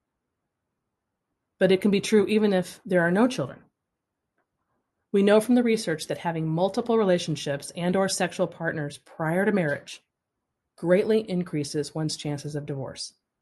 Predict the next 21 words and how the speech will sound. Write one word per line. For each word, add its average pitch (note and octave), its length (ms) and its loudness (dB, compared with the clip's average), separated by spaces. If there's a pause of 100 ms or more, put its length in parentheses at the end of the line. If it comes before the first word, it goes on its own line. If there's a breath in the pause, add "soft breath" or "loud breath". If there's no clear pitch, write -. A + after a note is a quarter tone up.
(800)
mainly G#3 480 6
because D3+ 480 -2
we E3+ 120 -4
underestimate E3 880 -4 (220)
what E3+ 120 0
it F3 140 0
means E3 680 0 (280)
for - 180 -2
a E3+ 100 -2
woman G3 600 0
in F#3+ 80 -6
particular, D#3 680 -4
although D3 240 -4
it D3+ 100 -4
can F#3 120 -6
be G3+ 40 -2
true G3+ 240 -4
of G#3 80 -2
men F3+ 140 0
as F#3 160 -2
well, C3 320 -6